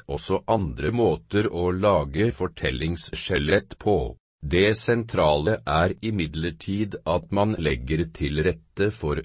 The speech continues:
relevante narrative utbyggingsmuligheter ved hjelp av pekerord i skjelettet.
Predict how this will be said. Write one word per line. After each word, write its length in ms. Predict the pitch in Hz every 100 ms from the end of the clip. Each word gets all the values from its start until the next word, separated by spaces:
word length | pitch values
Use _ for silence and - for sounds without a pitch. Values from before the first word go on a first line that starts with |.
| -
relevante 800 | 82 101 92 76 67 _ 98 95
narrative 880 | 90 69 - 78 80 98 90 92
utbyggingsmuligheter 1700 | 64 62 - - 87 69 67 64 - 73 85 73 73 90 92 - 113
ved 400 | 87 85 98 110
hjelp 500 | 87 73 78 87 87
av 220 | 87 90 78
pekerord 720 | - 92 - - 101 98 110
i 180 | 85 95
skjelettet. 840 | - - 85 82 - _ 57 53